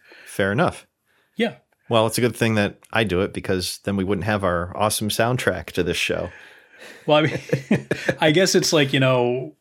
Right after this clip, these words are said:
Speaker 2: w-, we, we do kind of entertain each other's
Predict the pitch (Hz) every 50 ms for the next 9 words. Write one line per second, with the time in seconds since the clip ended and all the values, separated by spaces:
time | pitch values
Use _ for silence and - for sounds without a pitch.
0 | _ _ - 160 165 165 151 156 160 160 165 160 151 135 131 131 - 160 151 151
1 | 160 151 131 123 151 160 170 170 165 165 - 165 147 147 143 139 131 127 117 110
2 | 104 98 - - _ _ _ _ _ _ _ _ _ _ _ _ _ _ _ _
3 | - 165 156 147 - 156 139 135 - - - 143 143 147 147 147 147 147 147 151
4 | 143 156 147 139 139 - 151 139 135 135 127 127 123 120 117 113 113 110 - -
5 | - -